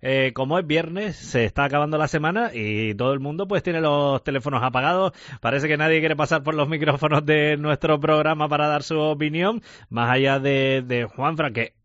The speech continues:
evidentemente, como es el jefe de esta casa, pues sí que nos trasladó su visión sobre el partido de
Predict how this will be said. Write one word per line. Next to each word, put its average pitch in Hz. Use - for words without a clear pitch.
evidentemente, 110
como 117
es 120
el 107
jefe 135
de 131
esta 139
casa, 160
pues 113
sí 139
que 135
nos 139
trasladó 139
su 151
visión 147
sobre 147
el 147
partido 147
de 147